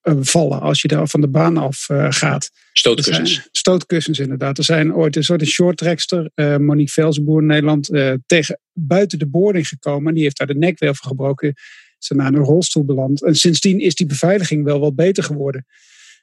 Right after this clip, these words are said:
Speaker 1: En nu gebeurt er zoiets. Ja, kijk, hij rijdt in die hekken. Alle hekken gaan alle kanten op. Eh, doordat er een hek door de lucht heen vliegt, wordt Prades nog een keer bijna onthoofd. Er gebeurt natuurlijk van alles. Het is echt, het was echt een totale chaos, was het.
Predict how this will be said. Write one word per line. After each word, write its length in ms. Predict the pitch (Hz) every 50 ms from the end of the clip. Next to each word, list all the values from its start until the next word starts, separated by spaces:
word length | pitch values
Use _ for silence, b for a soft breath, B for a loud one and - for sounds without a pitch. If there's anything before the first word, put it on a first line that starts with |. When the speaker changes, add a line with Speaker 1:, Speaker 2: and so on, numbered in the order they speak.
| b _
Speaker 1:
En 140 | _ 165 151
nu 160 | 165 180 185
gebeurt 340 | 165 - 175 156 180 180 160
er 60 | 175
zoiets. 560 | 147 - 185 190 185 170 165 160 - - - _
Ja, 240 | _ 165 165 165 156
kijk, 300 | 143 - 170 175 170 - _
hij 340 | - 143 160 165 170 - -
rijdt 400 | _ 175 156 160 165 185 208 202
in 160 | - - 180
die 140 | 170 165 156
hekken. 460 | 131 147 165 165 - 226 285 320 - _ _ _ _ _ _ _ _ _ _ _ _ _
Alle 260 | _ - 214 226 226
hekken 280 | 190 175 190 202 - 196
gaan 120 | - 185
alle 220 | 220 202 190 185 151
kanten 340 | - 190 202 208 190 220 214
op. 280 | 214 254 277 - _ _
Eh, 260 | - 190 180 175 175 170 151
doordat 380 | 147 147 185 208 202 185 170
er 60 | - 160
een 80 | 170
hek 200 | 160 175 196 180
door 80 | 165 170
de 100 | 165 170
lucht 240 | 170 185 190 160 -
heen 200 | 160 170 175 135
vliegt, 260 | 143 170 170 147 -
wordt 240 | - 156 156 143 -
Prades 400 | - - 180 180 202 220 208 -
nog 140 | 220 208
een 80 | 190 190
keer 220 | 160 - 202 190
bijna 280 | 160 175 180 180 180 180
onthoofd. 480 | 196 185 165 151 151 165 175 185 - -
Er 60 | 175
gebeurt 280 | - 180 160 196 208
natuurlijk 260 | 180 165 160 202 156 -
van 260 | - 170 - - 208
alles. 180 | 185 160 139 -
Het 140 | - 139 -
is 200 | 160 - - -
echt, 240 | - 156 147 - -
het 140 | 165 139 -
was 200 | 180 180 165 -
echt 240 | - 185 170 139 - _
een 280 | - 190 185 185 - - _ _ _ _
totale 520 | - 220 160 - - 247 247 240 226 208
chaos, 500 | 165 - - 220 220 190 160 156 147 143
was 180 | - - 139 131
het. 160 | - 202 -